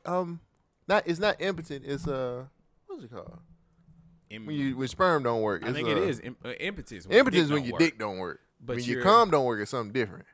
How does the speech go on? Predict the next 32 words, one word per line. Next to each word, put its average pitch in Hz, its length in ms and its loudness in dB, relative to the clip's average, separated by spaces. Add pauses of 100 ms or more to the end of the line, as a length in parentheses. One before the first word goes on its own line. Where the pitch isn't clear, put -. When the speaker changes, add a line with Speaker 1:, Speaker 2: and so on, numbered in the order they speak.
(200)
Speaker 2:
Oh, 90 240 -10
man. 90 380 -12 (160)
You're, 107 220 -4
Speaker 1:
I - 20 -6
Speaker 2:
you're, 110 220 2
Speaker 1:
got 156 140 6
a 143 40 2
Speaker 2:
you're 160 100 8
Speaker 1:
low 170 60 6
sperm 170 400 6
count. 113 320 -2 (120)
Yeah. 120 360 0
Speaker 2:
Yeah, 160 460 4 (200)
but 151 160 -2
it's 143 140 -6
another 127 260 -8
word. 113 220 -4
Speaker 1:
It, - 20 -8
Speaker 2:
I, 113 140 -6
Speaker 1:
yes. 143 180 6
Speaker 2:
you're, 117 220 -4
uh, 110 320 -8 (160)
oh, 90 380 -8 (100)
man. 90 320 -12
S-, - 580 -14 (220)
you're, 101 260 -14
s-, - 300 -16 (320)
it 65 100 -20
start 107 340 -12
with 90 160 -14
an 95 140 -14
S. - 140 -20